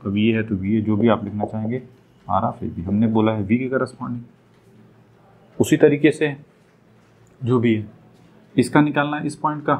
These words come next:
हमको ये पता हो, ठीक है, सी point का, तो क्या लिखो, V minus क्या होगा,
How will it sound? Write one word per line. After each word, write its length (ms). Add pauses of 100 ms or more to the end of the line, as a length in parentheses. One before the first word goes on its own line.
हमको 240
ये 140
पता 240
हो, 200 (1300)
ठीक 120
है, 160 (180)
सी 200
point 280
का, 160
तो 680
क्या 120
लिखो, 280 (200)
V 280
minus 600 (1700)
क्या 120
होगा, 200